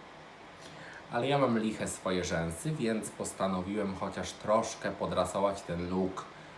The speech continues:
ym, do szkoły rzęsami. Musicie mi to wybaczyć. Ym, wiem, że nie każdy dokleja rzęsy, ale jest to model Bella z Glam Shopu.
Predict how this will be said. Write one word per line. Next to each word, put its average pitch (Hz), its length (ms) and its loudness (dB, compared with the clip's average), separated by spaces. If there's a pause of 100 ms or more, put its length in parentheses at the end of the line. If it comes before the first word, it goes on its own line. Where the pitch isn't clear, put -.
(220)
ym, 90 880 2 (720)
do 101 160 0
szkoły 101 380 2
rzęsami. 95 500 0
Musicie 95 380 -2
mi 92 100 0
to 82 100 -4
wybaczyć. 131 560 2 (800)
Ym, 104 840 0
wiem, 110 180 0
że 101 100 -2
nie 98 120 -2
każdy 101 300 2
dokleja 92 440 2
rzęsy, 87 560 0
ale 113 200 4
jest 101 220 0
to 95 80 -4 (520)
model 104 400 2
Bella 123 500 6
z - 140 0
Glam 92 300 2
Shopu. 175 560 6